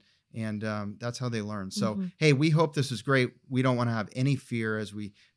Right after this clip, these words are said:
Speaker 1: think about these things.
Speaker 2: Mm-hmm.
Speaker 1: Um, this is a reality. This is the trends that they're going. There's attacks. There's tactics on family. There's a tactics on, uh, against Christianity.
Speaker 2: I like
Speaker 1: And
Speaker 2: that. That's a new word, a tactics.
Speaker 1: <laughs> Yeah,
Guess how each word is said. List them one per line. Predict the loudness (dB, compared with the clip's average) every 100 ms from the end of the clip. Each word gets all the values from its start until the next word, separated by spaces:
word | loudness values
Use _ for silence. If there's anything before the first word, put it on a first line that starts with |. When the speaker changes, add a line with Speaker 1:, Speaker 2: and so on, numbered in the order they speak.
| -4
Speaker 1:
think | -4
about | 0 0 0
these | -4 -4
things. | -4 -4 -4
Speaker 2:
Mm-hmm. | -4 -2 -2 -2
Speaker 1:
Um, | -2 -2 -6 -6
this | -4 -2
is | -2
a |
reality. | -2 0 2 0 -2 -6 _ _
This | -4 -2
is | 0 0
the |
trends | -2 -4 0 0 0
that | -4 -10
they're | -16 -8 -4
going. | -2 0 0 0
There's | -2
attacks. | -8 -8 -2 -2 -4 -8
There's | -10 -10
tactics | -6 -6 -4 -6 -4
on | -6 -6
family. | -4 -2 -2 -2
There's | -4 -8
a | -12
tactics | -10 -10 -8 -6 -6 -6
on, | -4 -6 -10 -20 -16
uh, | -8 -6 -6
against | -2 -2 -2
Christianity. | -6 -6 -4 0 0 0 -4 -6 -4
Speaker 2:
I | -2
like | 0 0
Speaker 1:
And | 0
Speaker 2:
that. | -2
That's | -4 -6
a | -4
new | -2
word, | 0 0 -2
a | -6
tactics. | -6 -4 -4 -6 -10 -4 4 8
Speaker 1:
<laughs> |
Yeah, | 10 12